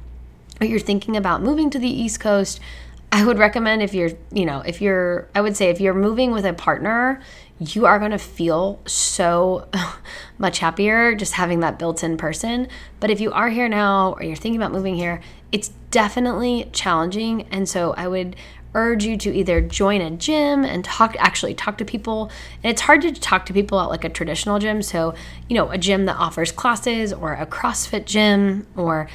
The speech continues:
some type of strength tra-, training gym where there's group classes that you can talk to people, or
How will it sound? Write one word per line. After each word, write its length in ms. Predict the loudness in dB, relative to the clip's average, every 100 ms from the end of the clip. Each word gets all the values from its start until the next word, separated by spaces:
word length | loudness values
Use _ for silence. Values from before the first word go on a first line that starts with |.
| -16 -6
some 240 | 0 2
type 200 | 2 0
of 100 | -2
strength 360 | -2 -2 -2 -6
tra-, 200 | -6 -4
training 400 | 0 2 2 0
gym 220 | 0 2
where 120 | 0
there's 280 | 0 -4 -6
group 360 | -4 -2 -4
classes 340 | -4 -4 -4 -4
that 80 | -6
you 60 |
can 280 | -4 -6 -4
talk 220 | -2 -4
to 80 | -4
people, 300 | -6 -4 -2
or 320 | -2 -2 -2